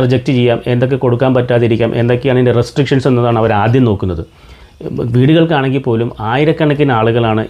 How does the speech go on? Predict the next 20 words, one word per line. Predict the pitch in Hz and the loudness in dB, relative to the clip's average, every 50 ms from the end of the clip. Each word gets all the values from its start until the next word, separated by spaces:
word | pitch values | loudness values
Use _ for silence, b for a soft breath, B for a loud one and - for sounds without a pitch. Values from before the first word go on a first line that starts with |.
| 120 117 | -4 -2
ഇങ്ങനെ | 117 120 131 131 139 - - - - | 0 0 2 0 0 -2 -4 -6 -4
തെറ്റായ | 120 113 - - - 127 127 123 | -4 -4 -2 -2 0 0 2 2
മാപ്പിൽ | 120 113 - 123 117 120 | 0 0 0 -2 0 0
കിടക്കുന്നത് | 113 104 101 110 107 110 110 110 104 | 0 0 0 0 2 2 2 2 2
കൊണ്ട് | 101 98 92 107 | 0 0 -2 -2
പ്രശ്നത്തിൽ | - 104 104 - 113 107 107 107 | -2 -2 -4 -4 -6 -6 -4 -4
വന്നിട്ടുള്ളത്. | 98 95 87 92 87 85 78 78 - B B B B B B B B B 101 | -4 -4 -4 -4 -4 -4 -6 -8 -12 B B B B B B B B B 0
വേറെ | 110 127 143 147 | 0 2 2 2
പ്രധാനപ്പെട്ട | 147 147 147 147 147 151 147 151 147 | 2 2 2 2 0 0 2 2 2
കാര്യം, | 143 135 127 101 85 - b b b b b - | 2 2 0 -2 -4 -8 b b b b b -4
ഈ | 117 123 127 | -2 0 0
മാപ്പിൻ്റെ | 127 120 120 - 147 139 143 139 | 0 0 0 0 0 2 2 2
തന്നെ | 147 143 139 | 2 2 2
അടിയിൽ | 131 135 131 143 - | 2 2 2 2 2
പറയുന്നുണ്ട്, | 135 123 123 127 127 123 123 120 110 110 | 2 2 2 2 2 0 0 0 0 0
വൺ, | 117 127 139 - - - | 0 0 0 -2 -4 -2
സി | 127 120 123 | 0 0 0
ആർ | 120 127 | 2 0
സെറ്റ് | 147 131 120 | 0 0 0
വൺ | 117 123 | 0 0